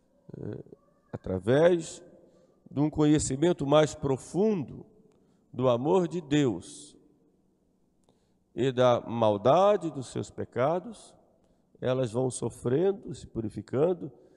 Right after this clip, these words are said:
numa espécie de caminho para esse encontro definitivo com Deus.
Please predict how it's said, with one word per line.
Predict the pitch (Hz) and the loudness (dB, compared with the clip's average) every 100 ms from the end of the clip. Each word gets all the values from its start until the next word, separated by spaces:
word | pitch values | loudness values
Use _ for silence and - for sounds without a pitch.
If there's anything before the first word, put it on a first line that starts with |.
| _ | _
numa | - 120 | -8 -4
espécie | 123 - 131 123 120 | -4 0 0 0 -2
de | 110 | -10
caminho | - 117 110 156 196 147 107 - _ _ _ _ _ _ _ _ _ _ | -2 -2 0 -2 -2 -6 -8 -18 _ _ _ _ _ _ _ _ _ _
para | 110 120 135 135 | 2 2 2 0
esse | 123 120 | -2 -4
encontro | 123 - 113 113 113 131 | -10 -4 -2 -2 -4 -8
definitivo | 135 120 - 110 107 - 104 107 | -4 -4 -4 -6 -6 -6 -6 -6
com | 110 110 | -6 -6
Deus. | 107 95 82 - - | -2 -2 -4 -10 -20